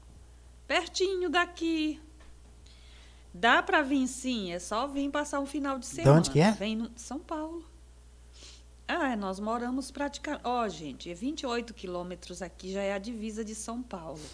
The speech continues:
Speaker 2: Nós moramos perto de, de Ourinhos, que já é a cidade de São Paulo. Nós
Speaker 1: E
Speaker 2: moramos perto de Santo Antônio da Platina, perto da represa de Chavantes, Carlópolis.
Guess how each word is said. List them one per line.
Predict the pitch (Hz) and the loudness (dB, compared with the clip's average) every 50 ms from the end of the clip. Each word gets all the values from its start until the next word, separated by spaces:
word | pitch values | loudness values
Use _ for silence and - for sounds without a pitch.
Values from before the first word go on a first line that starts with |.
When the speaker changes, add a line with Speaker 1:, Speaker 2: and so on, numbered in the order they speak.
| - - - - - - - - - - - - - - - - - | -16 -18 -20 -20 -20 -20 -20 -20 -20 -20 -20 -20 -20 -20 -18 -10 -4
Speaker 2:
Nós | 127 120 113 | -2 -2 0
moramos | 117 123 120 120 131 135 127 | 4 4 6 6 6 4 4
perto | - - 127 135 143 - - 127 | 6 8 8 8 8 6 0 0
de, | 120 120 117 113 110 110 | 2 4 4 4 2 0
de | 98 - 120 | -2 0 2
Ourinhos, | 113 107 101 127 147 143 120 104 - - - - | 2 4 4 2 2 2 0 -2 -4 -8 -10 -10
que | - - 104 | -6 -6 -2
já | 92 110 117 | 4 6 6
é | 113 123 | 8 6
a | 120 | 6
cidade | 117 - - 127 127 120 | 4 0 0 0 0 0
de | - | -2
São | - 151 | -6 -6
Paulo. | 143 - 139 127 123 113 101 - - - - - - - - - - - - - - - - | -4 -2 -2 -2 -2 -2 -4 -8 -14 -20 -20 -20 -20 -20 -20 -20 -20 -20 -20 -18 -16 -10 -6
Nós | 196 196 196 123 110 | -2 0 2 2 4
Speaker 1:
E | - | 6
Speaker 2:
moramos | 127 117 127 127 123 | 6 6 6 6 6
perto | 120 123 123 120 | 6 6 6 4
de | - | 2
Santo | - 117 - | 0 0 0
Antônio | 120 113 120 117 | 0 0 0 0
da | 123 | 0
Platina, | - - 151 - - - - 143 143 139 135 139 139 135 135 131 131 131 127 - | 2 0 0 0 0 -2 0 2 4 4 4 4 4 2 2 2 0 0 -2 2
perto | - 123 120 123 120 - | 4 6 6 6 4 2
da | 113 101 101 | 2 2 2
represa | 113 - - - 120 120 123 117 110 | 2 0 -2 0 2 2 2 2 0
de | 107 101 | -2 -4
Chavantes, | - - 131 127 110 104 120 127 127 131 127 127 123 120 123 - - - - - - | -2 0 0 0 0 0 0 2 2 2 2 0 0 -2 -6 -8 -12 -14 -14 -12 -8
Carlópolis. | - 110 104 104 117 123 123 123 123 123 123 - - 120 110 | -4 -4 -2 0 2 4 4 4 2 0 -4 -6 -10 -12 -12